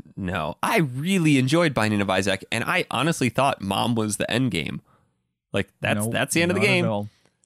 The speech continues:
Speaker 2: I, I loved Binding of Isaac as well. It was one of those games I actually ironically waited for on P S Plus.
Speaker 1: <laughs> Ironically?
Speaker 2: And when I did, it was, and then it was one of those things I played on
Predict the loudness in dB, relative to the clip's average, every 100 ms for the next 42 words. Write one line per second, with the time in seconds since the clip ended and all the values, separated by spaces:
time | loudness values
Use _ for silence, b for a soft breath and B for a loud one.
0 | _ _ -20 -20 _ _ _ -6 -2 -2
1 | -4 _ _ _ -4 0 0 -2 -2 -4
2 | -4 -4 -4 -4 -6 -6 -6 -8 -10 -6
3 | -8 -8 _ _ -12 -8 -6 -2 0 2
4 | 2 0 0 0 0 -2 -6 -8 -6 -4
5 | -6 -8 -6 -6 -4 -4 0 -2 0 -2
6 | -2 -4 -4 -4 -6 -4 -4 -4 -6 -6
7 | -6 -6 -6 -8 -14 _ B B B -10
8 | -10 -14 _ _ -2 2 4 4 4 4
9 | 4 4 2 0 -2 0 -2 -8 _ _
10 | _ -6 -2 -2 0 -2 0 0 2 2
11 | 0 0 -2 -2 -2 -4 -4 -2 0 2
12 | 2 0 -4